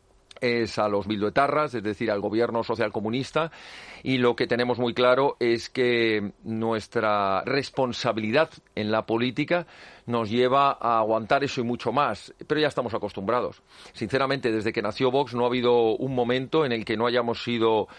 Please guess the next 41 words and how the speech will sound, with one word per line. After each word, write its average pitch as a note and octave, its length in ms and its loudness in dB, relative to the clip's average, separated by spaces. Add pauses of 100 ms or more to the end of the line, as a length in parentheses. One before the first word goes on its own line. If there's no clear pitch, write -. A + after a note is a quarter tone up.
(180)
eh, G2+ 340 0
blanco A#2 680 0
de G2+ 140 -2
todos C#3+ 200 2
los B2 100 0
ataques, C3+ 360 -2
primero C#3+ 340 2
de C3+ 80 0
un C3 80 -2
silencio A#2+ 640 0
atroz, D3+ 440 0 (300)
después, A#2+ 840 2
eh, A2 360 2
de G2 300 0
la G#2+ 140 2
ridiculización A#2+ 920 -2
de A2 100 0
todo C3 200 2
lo A#2 100 2
que A2+ 120 0
decíamos, C#3 640 -2 (340)
después B2 560 2
del A2 140 2
ataque, C#3+ 420 2
la B2 100 2
estigmatización, A2 920 -2
nos G#2+ 140 -4
han A#2+ 80 0
llamado A#2+ 340 2
absolutamente B2 800 0
de G2+ 120 0
todo, C#3 260 2
cualquier C3 480 2
propuesta A#2 460 0
que A2 80 -4
hemos G#2 180 -2
puesto A#2 240 -2
encima G#2+ 240 -2
de G2 40 0
la G2 100 0
mesa A#2 260 0